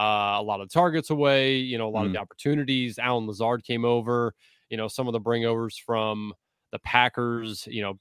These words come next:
Speaker 1: came over with Aaron Rodgers, but none of them really scare me. I like Garrett Wilson a lot. I actually like him a, a little bit more than Lamb,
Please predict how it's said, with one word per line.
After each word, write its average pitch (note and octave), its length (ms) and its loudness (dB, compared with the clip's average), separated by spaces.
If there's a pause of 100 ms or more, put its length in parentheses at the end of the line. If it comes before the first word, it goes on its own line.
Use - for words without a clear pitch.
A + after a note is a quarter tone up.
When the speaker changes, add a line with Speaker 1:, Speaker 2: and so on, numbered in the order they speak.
Speaker 1:
came G#2+ 220 -2
over G#2+ 180 -4
with G2 140 -12
Aaron F#2+ 200 -8
Rodgers, G#2+ 400 -2
but G#2 200 -4
none C3+ 160 4
of B2+ 60 -2
them A2+ 220 -2
really A#2 320 -2
scare A2 300 -4
me. A2 220 -4 (280)
I B2+ 140 6
like C3+ 200 4
Garrett B2 200 0
Wilson A#2 300 -2
a G#2+ 40 -2
lot. A#2 360 4
I A#2+ 160 4
actually A#2 520 -2
like A#2 340 0
him A#2+ 180 0
a, B2 240 -4 (600)
a A#2 80 -2
little B2 260 2
bit F#3+ 140 2
more D#3+ 200 2
than D3+ 120 0
Lamb, C3 520 2